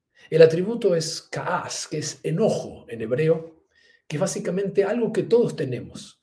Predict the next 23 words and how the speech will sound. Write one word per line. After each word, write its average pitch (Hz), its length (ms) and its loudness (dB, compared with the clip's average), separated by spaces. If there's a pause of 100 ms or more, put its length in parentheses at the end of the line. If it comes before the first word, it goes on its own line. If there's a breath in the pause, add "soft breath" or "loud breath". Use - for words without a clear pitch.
Todos 233 280 6
nos - 160 -6
enojamos, 147 540 -6
es 120 100 -10
parte 170 500 -2
de 123 140 -8
nuestra 127 260 -8
naturaleza 131 560 -4
y 139 80 -4
el 123 160 -6
Musar 170 400 -6
reconoce - 640 -8 (280)
los 131 160 -10
atributos 135 480 -4
que - 100 -14
tenemos 170 580 -4 (220 soft breath)
y 139 80 -10
no 147 100 0
hay 180 120 0
que 170 100 -6
negarlos. 156 640 -6
No 143 140 -4
podemos 170 720 -4